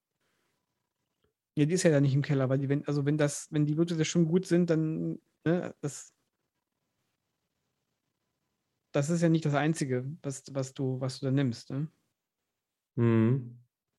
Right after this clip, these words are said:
Speaker 2: Ich hab hier grad eine Mücke im Raum.
Speaker 1: Na toll. Dafür, die muss, du musst, müssen wir jetzt das Gespräch unterbrechen. <laughs>
Speaker 2: Okay, ich glaub, es ist doch nur draußen.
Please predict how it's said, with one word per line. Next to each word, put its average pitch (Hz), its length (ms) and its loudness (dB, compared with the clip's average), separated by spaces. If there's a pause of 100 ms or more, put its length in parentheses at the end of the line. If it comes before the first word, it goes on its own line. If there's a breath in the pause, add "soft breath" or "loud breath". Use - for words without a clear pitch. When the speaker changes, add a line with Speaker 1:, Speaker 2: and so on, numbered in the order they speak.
(280)
Speaker 2:
Ich - 140 -20
hab 131 60 0
hier 127 100 2
grad 120 140 2
eine 117 120 2
Mücke 117 380 2
im 104 160 -6
Raum. 101 420 2 (2000)
Speaker 1:
Na 135 120 -2
toll. 127 360 -6 (140)
Dafür, 139 280 -4
die 135 120 -2
muss, 147 220 -2
du 143 160 -6
musst, 151 240 -2
müssen 151 220 -2
wir 143 60 0
jetzt 135 140 -6
das 139 100 -8
Gespräch 139 360 -6
unterbrechen. 131 480 -6
<laughs> - 360 -16 (3750 soft breath)
Speaker 2:
Okay, 120 280 -4
ich 113 80 -6
glaub, 117 180 2
es 117 80 -2
ist - 80 -6
doch 139 160 4
nur 127 100 4
draußen. 120 680 4